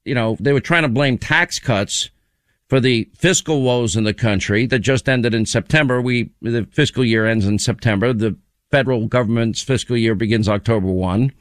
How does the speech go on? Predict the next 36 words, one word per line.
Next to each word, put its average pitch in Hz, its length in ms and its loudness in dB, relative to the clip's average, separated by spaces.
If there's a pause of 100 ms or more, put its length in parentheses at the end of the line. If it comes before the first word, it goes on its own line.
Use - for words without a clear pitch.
(560)
And 117 440 2
they 120 220 -2 (260)
collected 143 460 0
over 117 220 0
four 143 260 0
trillion 120 400 0
dollars 110 420 2
in 107 100 2
taxes 113 520 0
last 101 380 0
year. 110 340 0 (420)
Uh, 104 180 0
corporate 143 460 -2
tax 127 340 0
collections 120 560 -2
up 113 160 0
seventy-five 113 640 0
percent 110 520 0
as 113 140 0
the 104 80 0
economy 107 520 0
reopened. 98 680 0 (440)
And 123 520 2 (200)
what 131 160 0
is 135 160 2
amazing 143 540 2
is 117 120 0
the 117 100 0
C 170 220 0
B 143 140 0
O 151 100 2
projected 117 460 -2
the 113 80 0
government 131 360 0
would 123 120 -2
collect 127 400 -2